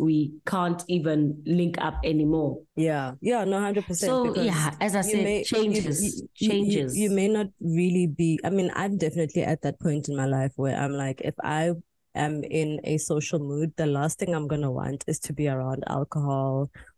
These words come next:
Speaker 2: or in a, yeah, wanna, in
Speaker 1: Y-,
Speaker 2: that,
Speaker 1: mm.
Speaker 2: in a place that is anchored, because
Speaker 1: Mm.
Speaker 2: I, I just, I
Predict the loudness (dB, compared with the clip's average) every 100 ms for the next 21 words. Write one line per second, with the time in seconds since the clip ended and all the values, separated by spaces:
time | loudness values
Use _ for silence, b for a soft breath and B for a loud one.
0 | _ 0 2 2 0 0 0 2 2 2
1 | 2 2 2 2 2 2 2 2 2 0
2 | 0 2 2 0 0 0 0 0 0 0
3 | 2 2 2 0 -2 -4 -2 -2 -2 -4
4 | 0 2 2 2 0 -2 -4 -4 -2 0